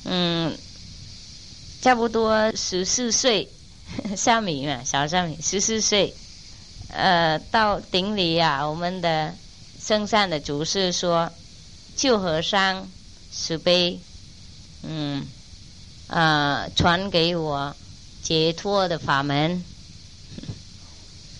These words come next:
施主问，嗯，“谁绑你呀？”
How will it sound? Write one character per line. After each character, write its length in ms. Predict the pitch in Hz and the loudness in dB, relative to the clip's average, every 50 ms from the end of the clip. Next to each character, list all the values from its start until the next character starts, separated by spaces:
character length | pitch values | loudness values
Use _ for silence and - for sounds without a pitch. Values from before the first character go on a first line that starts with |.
| - - - - - - - - - - - | -18 -18 -18 -18 -18 -18 -20 -20 -20 -6 -2
施 380 | - - - - 220 226 214 | 0 2 2 4 4 2 2
主 320 | 180 - - 165 156 156 160 | 2 2 4 4 4 4 6
问， 260 | 175 185 175 147 - - - - - - - - - - | 6 6 6 4 -2 -10 -18 -20 -20 -20 -20 -20 -10 -2
嗯 360 | - 170 160 151 135 123 - - - - - - - - - - - - - - - - - - - - - - - - - - | 0 2 2 2 2 0 -2 -8 -14 -16 -18 -20 -20 -20 -20 -20 -20 -20 -20 -20 -20 -20 -20 -20 -20 -20 -20 -20 -20 -20 -10 -4
，“谁 340 | - - - 190 180 180 196 | 0 2 4 6 6 4 4
绑 320 | 196 185 160 135 160 170 | 4 2 2 2 0 -2
你 120 | 170 160 160 | -2 0 2
呀？” 260 | 160 151 131 117 | 2 0 0 -2